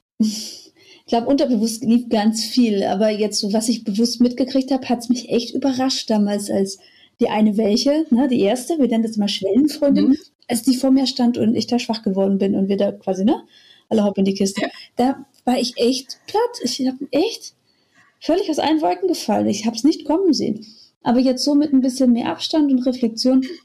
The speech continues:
Speaker 1: es gab schon einige Momente,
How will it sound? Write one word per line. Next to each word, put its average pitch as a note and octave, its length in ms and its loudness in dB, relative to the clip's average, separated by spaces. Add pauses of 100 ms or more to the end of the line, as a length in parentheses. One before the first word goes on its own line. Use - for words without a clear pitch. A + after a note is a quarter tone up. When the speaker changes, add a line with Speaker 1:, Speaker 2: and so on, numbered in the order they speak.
(560)
Speaker 1:
es C4+ 160 -4
gab - 220 -6
schon C4+ 240 2
einige A#3+ 400 2
Momente, B3+ 580 4